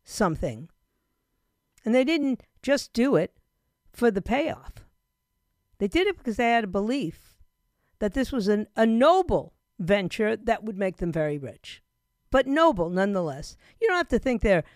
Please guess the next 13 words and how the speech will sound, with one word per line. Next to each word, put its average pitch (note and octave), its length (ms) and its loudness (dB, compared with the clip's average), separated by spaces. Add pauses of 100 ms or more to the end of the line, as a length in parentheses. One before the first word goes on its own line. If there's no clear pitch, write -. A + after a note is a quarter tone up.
(140)
uh, E3 280 -10 (540)
look, A3 280 0 (260)
I A#3 140 0
think C4+ 180 -2
Jeff A#3 240 0
Bezos A3+ 580 0
is F3 240 -2
a D3+ 120 -4
creep. - 440 -2 (1160)
But A3 120 2
I A#3 120 4
don't C4+ 260 2
doubt F#3 460 -2